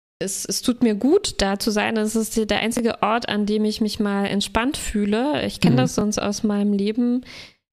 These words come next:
Speaker 1: ähm, nicht, deswegen schlafe ich da auch und so weiter. Und ich glaub, da setzt dann so die Frage an, ähm,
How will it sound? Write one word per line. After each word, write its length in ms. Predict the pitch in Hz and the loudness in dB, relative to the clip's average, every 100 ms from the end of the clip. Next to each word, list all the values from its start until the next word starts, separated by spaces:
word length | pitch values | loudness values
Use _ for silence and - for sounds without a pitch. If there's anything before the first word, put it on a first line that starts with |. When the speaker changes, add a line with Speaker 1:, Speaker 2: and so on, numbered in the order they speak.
| _ 208 | _ -2
Speaker 1:
ähm, 500 | 208 208 208 208 208 | 0 0 2 0 0
nicht, 300 | 208 233 - | 0 0 -2
deswegen 300 | 208 - 208 | -4 -2 -2
schlafe 380 | 202 185 175 269 | -2 -2 -2 -2
ich 120 | 269 | -4
da 300 | - 208 - | -2 -2 -2
auch 180 | 190 233 | -2 -2
und 100 | 240 | -2
so 120 | 233 | -2
weiter. 320 | 214 220 240 208 | -2 -2 -2 -2
Und 240 | 202 202 | -2 -4
ich 80 | 214 | -4
glaub, 220 | 208 202 | -6 -4
da 320 | 202 196 196 196 - - _ - | -4 -2 -4 -6 -14 -20 _ -12
setzt 340 | - 196 196 - | -4 -2 -2 0
dann 140 | 220 | 0
so 80 | 208 | 0
die 140 | 202 | -2
Frage 420 | 208 - 196 220 - | -4 -2 -2 -2 -2
an, 400 | 196 202 202 202 - - _ - | 0 0 0 -2 -10 -20 _ -6
ähm, 640 | 196 196 196 190 185 208 | -2 0 0 -2 -4 -6